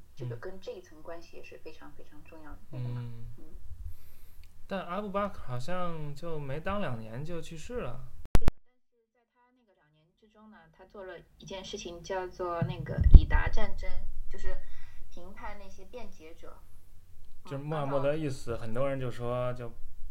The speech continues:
Speaker 2: 不干了，是吗？就
Speaker 1: 对，
Speaker 2: 嗯。
Speaker 1: 对的，而且就是刚刚我们说的那个小先知，就是这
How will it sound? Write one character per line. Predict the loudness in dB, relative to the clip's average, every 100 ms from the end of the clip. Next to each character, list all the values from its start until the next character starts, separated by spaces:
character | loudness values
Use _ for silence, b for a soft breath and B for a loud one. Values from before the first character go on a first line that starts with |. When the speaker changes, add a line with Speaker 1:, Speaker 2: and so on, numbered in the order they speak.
| 0
Speaker 2:
不 | 2
干 | 4 6
了， | 6 8 6
是 | 6
吗？ | 4 4 0
就 | -2 0 0 -2 2 4 12
Speaker 1:
对， | 12 12 10 6 4 4 2 0
Speaker 2:
嗯。 | -4 2 6
Speaker 1:
对 | 8
的， | 8 6
而 | 6
且 | 6 6 4 2
就 | 0
是 | 2 2 2 0 0 2
刚 | 0
刚 | 0 -4
我 | -6
们 | -6
说 | 0 2
的 |
那 | 4 4
个 |
小 | 4 0
先 | -2 -4 -4
知， | -4 -4
就 | -4
是 |
这 | -4